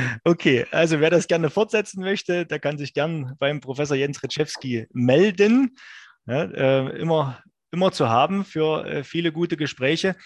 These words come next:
Jens, wenn du gerade nicht, äh, gute Gespräche führst im siu, woanders fachlich und da oder auf der Terrasse sitzt mit deiner Frau,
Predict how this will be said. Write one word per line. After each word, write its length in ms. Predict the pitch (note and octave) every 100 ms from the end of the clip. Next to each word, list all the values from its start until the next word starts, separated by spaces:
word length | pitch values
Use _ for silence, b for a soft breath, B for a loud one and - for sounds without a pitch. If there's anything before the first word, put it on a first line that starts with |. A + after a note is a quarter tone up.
| B B B
Jens, 280 | D3+ D#3+ -
wenn 160 | F#3
du 80 | A3
gerade 260 | - F3+ F3
nicht, 340 | F3+ F3 -
äh, 220 | D3 D3
gute 160 | C#3+ F3
Gespräche 460 | D3+ - E3 F#3+ G3+
führst 320 | F3+ F#3 F3
im 100 | C#3
siu, 460 | - G3+ G#3+ G#3
woanders 420 | D#3 C#3+ F#3 F#3 -
fachlich 460 | F3+ - F3+ D3
und 120 | D3
da 120 | D#3+ F3
oder 180 | D#3+
auf 100 | D#3
der 120 | - C3+
Terrasse 320 | B2+ D#3+ D#3
sitzt 220 | D#3 -
mit 100 | C3+
deiner 220 | C#3 C3
Frau, 360 | - B2+ D#3+